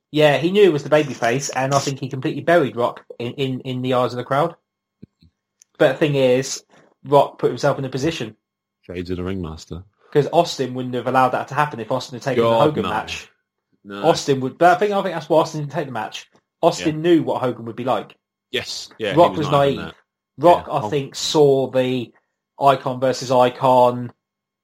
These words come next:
Speaker 1: the
Speaker 2: To be
Speaker 1: emotion
Speaker 2: fair
Speaker 1: of
Speaker 2: to him,
Speaker 1: it.
Speaker 2: he did start to wrestle heel in the match. He
Speaker 1: He,
Speaker 2: went
Speaker 1: he
Speaker 2: along
Speaker 1: did,
Speaker 2: with it, didn't he?
Speaker 1: but
Speaker 2: He thought, "Well, I can't compete with this. I've got to
Speaker 1: Yeah.
Speaker 2: go heel."
Speaker 1: But I think,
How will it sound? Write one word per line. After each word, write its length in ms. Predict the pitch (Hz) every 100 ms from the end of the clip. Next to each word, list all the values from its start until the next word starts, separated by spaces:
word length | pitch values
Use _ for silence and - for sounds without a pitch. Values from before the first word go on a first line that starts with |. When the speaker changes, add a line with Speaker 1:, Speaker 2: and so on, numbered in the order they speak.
| _ _ _ _ -
Speaker 1:
the 0 |
Speaker 2:
To 40 |
be 80 | 139
Speaker 1:
emotion 260 | 139 139 139
Speaker 2:
fair 160 | 226
Speaker 1:
of 60 | 110
Speaker 2:
to 80 | 123
him, 60 | 107
Speaker 1:
it. 80 | -
Speaker 2:
he 80 | 156
did 60 |
start 260 | - 139 107
to 80 | 120
wrestle 280 | 131 - 113
heel 400 | 139 104 80 - _ _ -
in 80 | 98
the 60 | 98
match. 380 | 113 78 - -
He 140 | 220
Speaker 1:
He, 80 | 110
Speaker 2:
went 200 | 135 180
Speaker 1:
he 60 |
Speaker 2:
along 160 | 214 131
Speaker 1:
did, 80 | 262
Speaker 2:
with 100 | 110
it, 40 |
didn't 160 | 120 104
he? 200 | 80 82 _ _ _ -
Speaker 1:
but 180 | 180
Speaker 2:
He 40 | 147
thought, 200 | 127 107
"Well, 100 | 98
I 40 | 101
can't 180 | 135 110 _
compete 160 | 113 113
with 100 | 80
this. 140 | 87 -
I've 100 | 95
got 160 | 117 135
to 60 |
Speaker 1:
Yeah. 160 | 165 101
Speaker 2:
go 60 |
heel." 240 | 90 80 90 _ _ _
Speaker 1:
But 200 | 170 156 -
I 100 | 151
think, 300 | 160 151